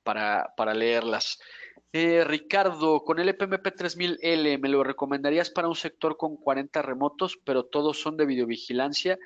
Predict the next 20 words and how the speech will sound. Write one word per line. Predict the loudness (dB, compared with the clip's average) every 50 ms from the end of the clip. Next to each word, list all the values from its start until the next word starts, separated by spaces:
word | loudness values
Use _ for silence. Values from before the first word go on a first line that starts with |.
| -20 -20 -20 _ _ _ -4
de | -2 -2 0
diez | 4 4 2 4 4
megabits | 2 4 4 4 4 4 2 0 0 -2 -4 -4 -6 -8 _ _ _ -2
cada, | 0 2 4 4 4 4 4 4 4 4 4 4 4 2 2 0 -4 -2
cada | 0 2 4 4
uno? | 2 2 -2 -2 -2 -4 -6 _ -14 -20 -20 -20 -20 -20 -20 _ _ _ _ -2
Eh, | 0 2 4 6 6 6 6 6 6 6 6 6 6 6 6 6 6 6 6 6 6 4 2 0 -4 -10 -10 -10 -8 -10 -10 -12 _ _ _ _ _ _ _ _ _ _ _ _ -20 -10
sí, | -6 -4 -2 -2 -2 -2 -2
Ricardo, | -2 -2 -4 0 0 0 2 2 0 -2
te | 0
lo | -2 -2 0
puedo | 2 2 2 2 2
co-, | -2 -4
recomendar | -4 -2 -4 -2 -2 -2 0 0 0 -2 0
perfectamente | -4 -6 -4 -4 -6 -6 -2 -4 -4 -2 -2 -6 -4 -6 -6
para | -2 -2 -2 -2
temas | -2 -4 -4 -2 0 0 0 0 -2
de, | -2 -2 0 0 0 0 0 0 -2 -2 -6 -10
de | -10 -8 -8
videovigilancia. | -8 -6 -6 -6 -8 -8 -8 -10 -8 -4 -2 -2 -2 -2 -4 -4 -2 -2 -4